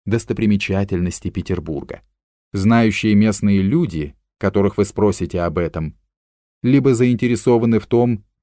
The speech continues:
чтобы не давать иностранцу исчерпывающих сведений, либо слишком заняты, чтобы вообще ему что-либо ответить.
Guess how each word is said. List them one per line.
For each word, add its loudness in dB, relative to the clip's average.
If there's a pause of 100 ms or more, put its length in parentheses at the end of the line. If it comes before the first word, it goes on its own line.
(180)
чтобы 0
не 2
давать 0
иностранцу -2
исчерпывающих -4
сведений, -4 (460)
либо 2
слишком 2
заняты, -2 (200)
чтобы 0
вообще 0
ему 2
что-либо -2
ответить. -10